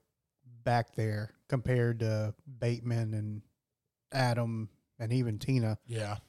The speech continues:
Speaker 1: Uh, but we know that he's inheriting a chunk of the business, which I guess he works there already, right?
Speaker 2: Yeah.
Speaker 1: And then the other siblings have nothing to do with it, also get a part of the business.
Speaker 2: <laughs>
Speaker 1: So that's kinda like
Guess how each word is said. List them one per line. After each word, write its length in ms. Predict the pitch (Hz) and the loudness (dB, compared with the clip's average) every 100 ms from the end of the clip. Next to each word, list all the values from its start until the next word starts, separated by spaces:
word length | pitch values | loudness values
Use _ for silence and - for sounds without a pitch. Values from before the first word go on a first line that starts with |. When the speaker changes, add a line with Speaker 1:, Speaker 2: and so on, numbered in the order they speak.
| _ _ _ _ | _ _ _ _
Speaker 1:
Uh, 240 | 123 117 110 107 _ _ _ _ _ _ | 4 4 2 -4 _ _ _ _ _ _
but 180 | 151 202 | 4 4
we 100 | 196 | 4
know 320 | 180 180 165 | 2 2 4
that 200 | 147 131 | 4 2
he's 560 | 131 139 123 117 - - - | 2 2 0 -4 -12 -8 0
inheriting 800 | 127 143 139 135 143 131 123 120 | 6 8 8 6 4 2 2 -2
a 60 | |
chunk 320 | 113 - 127 131 | -2 0 2 0
of 100 | 117 | 0
the 60 | |
business, 680 | 117 113 107 113 - - - _ - | 4 4 4 0 -4 -10 -16 _ -2
which 220 | 117 127 | 0 0
I 60 | |
guess 280 | 113 123 - | 2 2 2
he 400 | 127 117 110 107 110 - - | 0 0 0 -4 -8 -10 4
works 280 | 127 127 | 4 4
there 200 | - 113 | 4 6
already, 400 | 107 107 120 107 | 6 8 8 8
right? 320 | 104 107 113 120 | 6 6 4 2
Speaker 2:
Yeah. 240 | 110 98 - _ _ _ _ | -4 -8 -12 _ _ _ _
Speaker 1:
And 180 | 131 117 | -2 4
then 400 | 127 131 127 123 - - 117 | 6 8 6 0 -4 -16 -2
the 120 | 117 120 | 0 6
other 260 | 147 170 | 4 4
siblings 440 | 120 135 120 120 113 | 0 -4 -2 0 2
have 140 | 113 | 4
nothing 240 | 131 123 110 | 4 4 2
to 60 | |
do 160 | 107 131 | 6 6
with 120 | 117 | 6
it, 180 | 113 107 - _ | 4 0 -4 _
also 180 | 123 - | -4 -2
get 100 | 113 | -2
a 40 | 101 | 2
part 200 | 113 101 | 2 2
of 40 | |
the 60 | 101 | 2
business. 320 | 101 104 107 | 0 -2 -10
Speaker 2:
<laughs> 580 | - 208 143 - - 247 | -4 -2 -2 -6 0 2
Speaker 1:
So 100 | - | 6
that's 200 | 254 320 | 8 8
kinda 260 | - 220 202 | 6 6 6
like 260 | 175 147 | 6 4